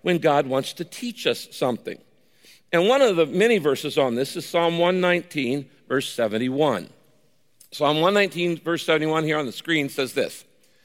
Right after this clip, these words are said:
"It was good for me to be afflicted so I could learn your truth." Okay, here's a true confession time. How many of you have learned some things in life through pain? Can I see your hands? Yeah, that's a hundred percent of us.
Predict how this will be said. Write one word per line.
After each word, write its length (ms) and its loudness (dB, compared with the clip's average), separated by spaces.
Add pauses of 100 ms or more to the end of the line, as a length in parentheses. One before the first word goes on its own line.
(300)
"It 140 2
was 180 2
good 320 0
for 200 -2
me 260 4
to 160 -4
be 160 0
afflicted 760 0 (640)
so 360 0
I 380 4 (160)
could 220 2
learn 440 0 (160)
your 140 0
truth." 460 -4
Okay, 380 -2 (320)
here's 280 2
a 100 4
true 220 -2
confession 480 -4
time. 240 -8 (160)
How 240 2
many 320 4
of 80 0
you 300 2 (180)
have 180 2
learned 440 2 (160)
some 320 2
things 280 0
in 120 2
life 320 2 (160)
through 160 -2
pain? 440 0
Can 160 -6
I 40 -4
see 140 -6
your 100 0
hands? 340 -4 (560)
Yeah, 320 2
that's 300 0
a 80 2
hundred 240 0
percent 340 0
of 80 -8
us. 320 -16